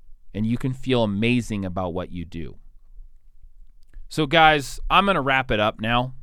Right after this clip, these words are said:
Again, thank you for being here. Please go leave a review. Am I sorry for making this so long-winded? No, I'm not, 'cause I think it's important.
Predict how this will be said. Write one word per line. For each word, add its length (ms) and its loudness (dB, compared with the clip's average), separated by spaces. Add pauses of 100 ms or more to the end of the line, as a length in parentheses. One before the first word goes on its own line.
(1200)
Again, 640 0 (160)
thank 480 2
you 240 2
for 260 -2
being 360 0
here. 400 -2 (260)
Please 400 -2
go 160 6
leave 260 2
a 80 2
review. 600 0 (1080)
Am 160 0
I 60 0
sorry 360 6
for 140 -2
making 300 0
this 120 -2
so 160 2
long-winded? 640 4
No, 240 4
I'm 120 0
not, 360 2
'cause 140 -10
I 80 -4
think 200 -6
it's 120 -6
important. 640 -4